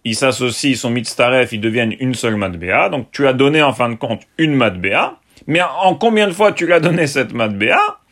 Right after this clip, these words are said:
Tu l'as donné en plusieurs fois, non pas en une fois. Donc si j'ai eu uniquement, si j'aurais eu uniquement que, si j'avais uniquement le deuxième din, je n'aurais pas su le premier din. C'est la raison pour laquelle il faut dire les deux dinim.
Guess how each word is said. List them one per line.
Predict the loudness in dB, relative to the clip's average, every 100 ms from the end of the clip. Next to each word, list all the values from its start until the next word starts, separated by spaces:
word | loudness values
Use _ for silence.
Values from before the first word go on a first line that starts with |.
| _ -20 _
Tu | -2
l'as | 2 2
donné | 2 2
en | 0
plusieurs | 0 0 2 2
fois, | 4 2 0 -6 _ -10
non | -8
pas | -2 0
en | 0
une | -2
fois. | -2 -4 -4 _ _ _ _ _ _ _ -20 -20 -2
Donc | 0 2
si | 2 2
j'ai | 4 2 0
eu | -6 -4
uniquement, | -4 -4 0 0 0 -8
si | -12 0 2
j'aurais | 2 4 4
eu | 2
uniquement | -2 -4 0 0 0
que, | 0 2 0 -4 _ _
si | -6 0
j'avais | 2 2
uniquement | -2 -2 0
le | 0
deuxième | 2 4 4 2 0
din, | 0 -2 -4 -8 -18 _ _ _ _ _ _ _ -6
je | 0
n'aurais | 2 2
pas | 4 2
su | 2 0 2
le | 2
premier | 2 -2 -2 -4
din. | -6
C'est | -6 0
la | 0
raison | 0 -2
pour | -2
laquelle | -2 -2 -2
il | -2
faut | -2
dire | 0
les | 0 2
deux | 2
dinim. | 0 -8 -14